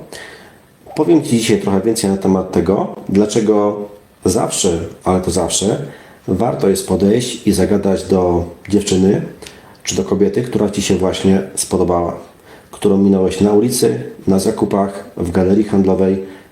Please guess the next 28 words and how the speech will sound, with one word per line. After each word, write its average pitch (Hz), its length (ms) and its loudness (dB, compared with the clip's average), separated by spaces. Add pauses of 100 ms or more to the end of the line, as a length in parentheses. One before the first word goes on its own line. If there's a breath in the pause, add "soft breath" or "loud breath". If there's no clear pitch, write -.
(140)
czy 330 140 2
w 233 60 -4
dowolnej 98 360 0
sytuacji 90 800 -2
w - 60 -14
ciągu 92 280 2
dnia. 90 220 0 (1300 loud breath)
I 294 80 6
oczywiście 156 400 2
opowiem 110 280 2
Ci 101 120 -4
tu 98 100 2
historię, 113 500 0
bo 92 100 0
bardzo 101 300 2
lubię 92 220 4
historię 95 420 2
opowiadać, 90 460 0
żeby 90 200 2
pewne 92 260 4
rzeczy 90 400 0 (300 loud breath)
zobrazować. 95 760 0 (840 loud breath)
Mm, 104 220 4 (100)
otóż, 117 220 2
będąc 147 400 2
ostatnio 110 380 0
nad 98 200 0
Wisłą, 95 540 -2